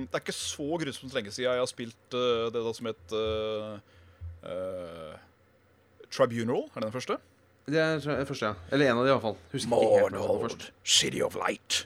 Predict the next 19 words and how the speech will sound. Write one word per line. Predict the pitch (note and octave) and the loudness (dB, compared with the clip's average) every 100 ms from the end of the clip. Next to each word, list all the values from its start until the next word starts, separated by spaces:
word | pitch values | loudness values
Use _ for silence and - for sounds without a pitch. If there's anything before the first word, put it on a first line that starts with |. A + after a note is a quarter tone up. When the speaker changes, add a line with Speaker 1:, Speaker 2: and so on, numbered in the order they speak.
| - | -4
Speaker 1:
City | - - - - | 2 2 2 -2
of | - - | -6 -8
Magic. | A#2+ - - - - - - - - - | -10 -6 -4 -4 -4 -6 -6 -10 -20 -8
Og | B2 | -2
den, | C3 C3 C#3 | 0 0 -2
ehm, | C#3 C3+ C#3 C#3 C3 A#2 G#2 F#2+ _ | 0 0 0 -2 -4 -10 -10 -14 _
den | A#2+ C3 | -4 -2
D | C3+ | 2
L | C#3+ | 0
C-en | C#3+ E3 E3+ | 0 -2 0
er | C3 | 0
veldig | B2+ F2+ | 0 -6
kul. | - G3 A3+ _ _ _ - | -6 -6 -6 _ _ _ -2
Eh, | B2+ C#3 C#3 C#3 C#3 C3 | 0 0 0 0 -2 -4
mens | B2+ C#3+ - | -6 -6 -4
den | C#3 | -2
derre | B2+ C3 | 0 -2
Blood | B2 D#3 D3 D#3+ | -4 -2 -2 -2
Moon, | B3 C#4 | -4 -4